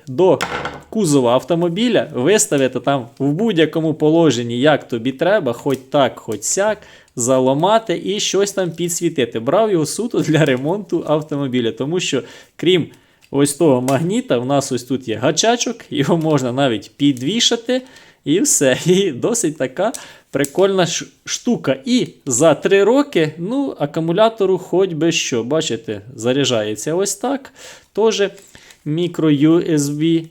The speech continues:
І такий досить компактний, класний ліхтар. Так що, друзі, пишіть свої коментарі, отримуйте свої ліхтарі, цей, правда, мій, я вам його не віддам. І всім дякую, що були зі мною, і до побачення!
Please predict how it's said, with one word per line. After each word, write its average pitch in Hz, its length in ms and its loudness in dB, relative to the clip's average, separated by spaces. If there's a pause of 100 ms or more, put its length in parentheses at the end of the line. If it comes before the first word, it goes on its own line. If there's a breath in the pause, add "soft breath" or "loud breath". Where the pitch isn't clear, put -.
І 226 100 -4
такий 220 420 -2 (240)
досить 151 480 -2 (160)
компактний, 127 600 -4 (200)
класний 120 460 -4 (340 loud breath)
ліхтар. 143 380 -2 (100)
Так 233 160 2
що, - 140 0
друзі, 110 320 -4
пишіть - 380 0
свої 104 240 -8
коментарі, 185 720 2 (140)
отримуйте 147 720 0
свої 123 400 -2
ліхтарі, 175 460 0
цей, - 320 -4
правда, 160 300 -2
мій, 107 300 -8
я 113 160 -2
вам 147 160 -6
його 131 220 -6 (120)
не 127 140 -6
віддам. 101 260 -8 (680 loud breath)
І 320 340 4
всім 320 460 0
дякую, 180 360 4
що 160 160 0
були 151 200 4
зі 147 120 2
мною, 294 420 2 (220)
і 294 220 -2 (260)
до - 120 -2
побачення! 294 520 -2